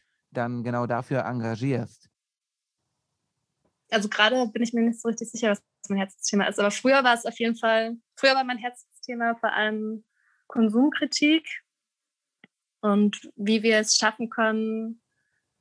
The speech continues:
Speaker 2: nicht immer Neues zu produzieren, sondern auch, äh, zu recyceln oder auch zum Beispiel sowas wie der Umverteiler in Potsdam, also dass man, ähm, alte Klamotten, äh, in den Umverteiler geben kann,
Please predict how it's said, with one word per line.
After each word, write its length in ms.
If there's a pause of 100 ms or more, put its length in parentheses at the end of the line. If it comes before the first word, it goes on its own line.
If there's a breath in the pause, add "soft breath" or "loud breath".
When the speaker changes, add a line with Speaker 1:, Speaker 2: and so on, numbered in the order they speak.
Speaker 2:
nicht 200
immer 180
Neues 360
zu 120
produzieren, 720
sondern 380
auch, 320 (680)
äh, 180
zu 140
recyceln 580
oder 280 (140)
auch 180 (120)
zum 120
Beispiel 220
sowas 180
wie 60
der 140
Umverteiler 580
in 100
Potsdam, 840
also 220
dass 260
man, 480 (460)
ähm, 480
alte 260
Klamotten, 960 (880)
äh, 100 (140)
in 80
den 160
Umverteiler 480
geben 300
kann, 500